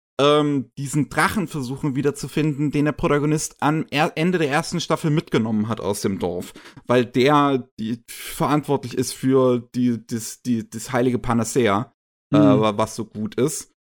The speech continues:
Speaker 1: Aber die, in der ersten Staffel sich am Ende dann halt herausstellt, dass die Dorfleute halt den Drachen dafür ziemlich gequält haben, um an das Panacea zu kommen.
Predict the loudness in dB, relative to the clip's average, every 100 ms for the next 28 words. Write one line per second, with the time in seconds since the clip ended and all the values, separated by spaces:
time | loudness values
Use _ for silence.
0 | -10 -2 2 4 2 -2 -18 -20 -20 -16
1 | -16 -16 -18 -20 _ -2 2 2 2 -2
2 | -4 -4 -4 -4 -2 0 2 0 2 2
3 | 2 2 2 2 -2 -2 -2 -2 -2 -10
4 | -10 -8 -4 0 0 2 0 0 0 -4
5 | -4 _ _ _ _ -6 0 0 -2 -2
6 | 0 0 0 0 -2 -4 -4 0 0 -2
7 | -6 0 2 2 0 -2 -2 -2 -2 -2
8 | -2 -2 -2 -2 -2 -4 -6 -4 -4